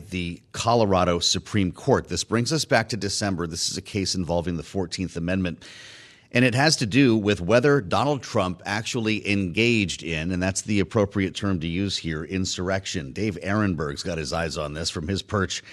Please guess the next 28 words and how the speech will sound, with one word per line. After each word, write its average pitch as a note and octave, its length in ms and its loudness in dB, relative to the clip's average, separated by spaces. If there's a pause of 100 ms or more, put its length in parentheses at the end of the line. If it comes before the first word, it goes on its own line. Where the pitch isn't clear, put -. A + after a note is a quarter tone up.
(180)
in A2 140 4
Florida. C#3+ 420 8
The F2+ 100 -4
Palm B2+ 280 0
Beach A#2 260 0
County A#2+ 280 0
State A2 260 0
Attorney G#2 400 -4
is D#2+ 120 -6
with F#2 140 -6
us - 160 -8
now. F2 300 -6 (380)
And F#2 100 -6
Dave, A2+ 240 4
it's F2 100 -2
great A#2+ 220 4
to F2+ 80 -2
see G#2+ 220 2
you. F#2 100 2
It's - 100 -4
been, G#2+ 320 0 (120)
it's F2 180 -10
been B2 180 4
a G#2+ 40 4
minute. G#2 300 4
I, A2 220 4
I B2 80 4
wonder C3+ 380 4